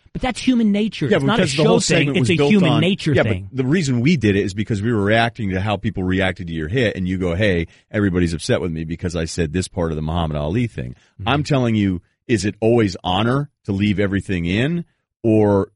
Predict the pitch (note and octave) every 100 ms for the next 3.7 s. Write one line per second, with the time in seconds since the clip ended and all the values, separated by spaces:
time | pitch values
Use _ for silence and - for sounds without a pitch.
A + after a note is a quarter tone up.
0 | - G#2+ A2+ A#2 - F2 E2 G2 - G#2
1 | B2 A#2+ A2+ G2 F#2+ G#2 F2+ - C#3 B2
2 | - _ - - A#2 G#2+ F#2 - A2 G2
3 | G#2 G2 G#2 - _ F2+ -